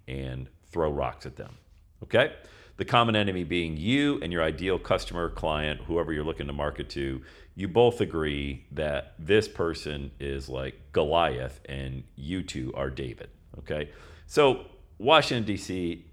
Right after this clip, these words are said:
is a complete crap show, okay? So yesterday they ousted the Speaker of the House, Kevin McCarthy, okay? First time in history of America, of the, of the United States, that that has ever happened. Now,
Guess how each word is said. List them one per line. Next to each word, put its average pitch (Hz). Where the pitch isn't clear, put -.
is 90
a 85
complete 73
crap -
show, -
okay? 80
So 78
yesterday 104
they 73
ousted 82
the -
Speaker 135
of 98
the 85
House, 73
Kevin 78
McCarthy, -
okay? 98
First 113
time 90
in 76
history 92
of 71
America, 58
of 65
the, 65
of 65
the 65
United 60
States, 57
that -
that 55
has 65
ever -
happened. -
Now, 107